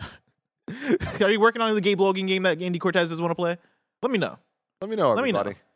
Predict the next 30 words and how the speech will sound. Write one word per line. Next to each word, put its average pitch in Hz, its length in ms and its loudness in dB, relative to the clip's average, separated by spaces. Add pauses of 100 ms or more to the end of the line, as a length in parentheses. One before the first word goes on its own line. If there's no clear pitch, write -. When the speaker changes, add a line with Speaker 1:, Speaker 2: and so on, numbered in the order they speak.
(340)
Speaker 1:
What's 233 140 0
Speaker 2:
I, 240 60 6
Speaker 1:
David 208 140 0
Speaker 2:
thi-, 180 80 6
Speaker 1:
Studio 127 180 4
Speaker 2:
this, 208 160 6
Speaker 1:
working 104 120 -6
on? - 40 -6
Speaker 2:
like, 147 200 4
I 147 100 6
know 180 160 6
a - 20 6
lot 151 200 6
of 143 60 0
people 135 220 -4
are 127 40 0
like, 131 160 -6
"Oh, 160 120 -2
video 160 240 -2
games 147 240 -6
need 151 120 -4
to 151 60 -2
be 151 120 -2 (120)
more 143 180 2
transparent, 147 560 -4
the 131 80 -2
release 135 260 -2
schedule." 127 340 -2
It's 123 120 -6
like, 120 200 2